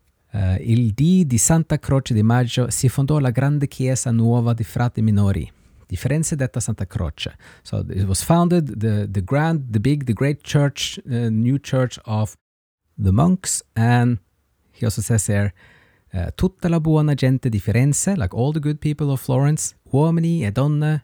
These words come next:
men and women, con grande festa e solennitade." Like, with a, with a great,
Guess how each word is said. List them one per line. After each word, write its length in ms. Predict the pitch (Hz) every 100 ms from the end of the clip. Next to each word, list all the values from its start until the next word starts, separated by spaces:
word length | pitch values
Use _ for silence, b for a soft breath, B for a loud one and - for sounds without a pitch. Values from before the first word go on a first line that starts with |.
| -
men 340 | 135 151 156
and 260 | 117 110 107
women, 400 | 139 151 151 - B B B
con 200 | - 107
grande 380 | 107 156 175 165
festa 520 | - 151 - - 156
e 140 | 135 127
solennitade." 880 | - 127 123 123 - 95 82 67 - b b
Like, 240 | 101 90 -
with 160 | 95
a, 120 | 92 82
with 140 | 92
a 40 | 98
great, 480 | 107 165 185 -